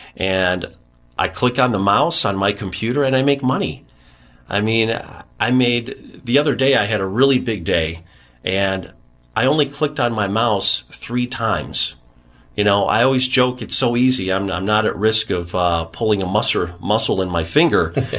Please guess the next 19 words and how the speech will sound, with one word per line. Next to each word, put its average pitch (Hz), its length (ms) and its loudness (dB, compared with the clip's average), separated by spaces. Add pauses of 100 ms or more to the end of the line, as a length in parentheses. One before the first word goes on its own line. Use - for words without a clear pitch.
(480)
And 117 380 2
I 127 140 -2
know, 123 320 0
you 123 180 0
know, 123 80 4
we 127 160 2
laugh 190 320 2
about 101 320 0
that, 104 180 2
how 117 220 0
easy 180 400 0
it 98 80 0
is, 85 260 -2
but 110 400 -2 (720)
this 131 300 0
is 208 140 -2
a 190 40 0
fact, 233 360 -2
folks. - 560 -4